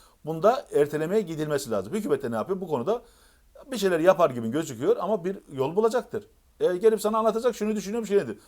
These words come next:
Ha, o zaman ne zaman olur o, biliyor musun? Siz seçilimi kazanırsınız, gelirsiniz iktidara. Siz de öyle yaparsınız. Onlar da muhalefette oturup seyrederler. Bu iş şey değil. Ma-, ma-,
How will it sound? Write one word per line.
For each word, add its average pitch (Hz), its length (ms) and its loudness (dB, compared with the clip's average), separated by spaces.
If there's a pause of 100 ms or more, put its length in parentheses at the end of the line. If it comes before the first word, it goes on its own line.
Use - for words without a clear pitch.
(140)
Ha, 135 100 -4
o 143 100 0
zaman 147 140 -6
ne 156 80 -2
zaman 214 200 2
olur 123 180 0
o, - 80 2
biliyor 196 120 -4
musun? 160 180 -8
Siz 135 100 -14
seçilimi 135 500 -6
kazanırsınız, 131 540 -4
gelirsiniz 120 400 -6
iktidara. 117 460 0 (300)
Siz 170 240 -8
de 127 120 0
öyle 185 140 0
yaparsınız. 165 500 -2
Onlar 120 220 0
da 143 60 -2
muhalefette 123 440 -2
oturup 175 240 -6
seyrederler. 92 460 -6 (1200)
Bu 107 120 -6
iş - 280 -16 (640)
şey 107 240 -8
değil. 175 180 0
Ma-, 104 220 -4
ma-, 98 260 -12